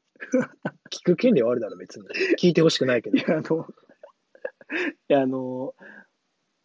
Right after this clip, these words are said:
Speaker 2: そう。まあ、相馬選手のお母さんって本当ね、嫌味がなくて、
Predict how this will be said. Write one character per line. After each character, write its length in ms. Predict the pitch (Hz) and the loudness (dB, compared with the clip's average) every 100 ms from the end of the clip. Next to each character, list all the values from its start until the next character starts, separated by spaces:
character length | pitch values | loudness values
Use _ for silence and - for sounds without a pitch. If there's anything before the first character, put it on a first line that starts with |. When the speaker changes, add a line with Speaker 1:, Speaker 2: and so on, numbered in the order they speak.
| _ _ | _ _
Speaker 2:
そ 380 | - 107 98 - _ _ _ _ _ | -14 -12 -14 -20 _ _ _ _ _
う。 40 | - | -16
ま 340 | - 92 - | -14 -16 -18
あ、 60 | - _ | -20 _
相 140 | - 135 | -6 -4
馬 100 | 131 | -4
選 160 | 147 | -6
手 140 | - 117 | -6 -10
の 80 | |
お 80 | 110 | -14
母 180 | - 143 | -10 -10
さ 120 | - | -10
ん 20 | |
っ 40 | 113 | -16
て 60 | |
本 260 | 107 - 180 | -16 -12 -10
当 140 | - | -6
ね、 120 | 240 214 | -4 0
嫌 200 | 170 170 | 2 2
味 140 | 160 | 0
が 80 | 127 | -2
な 100 | 120 | -6
く 140 | - | -10
て、 320 | 120 110 98 | -14 -14 -14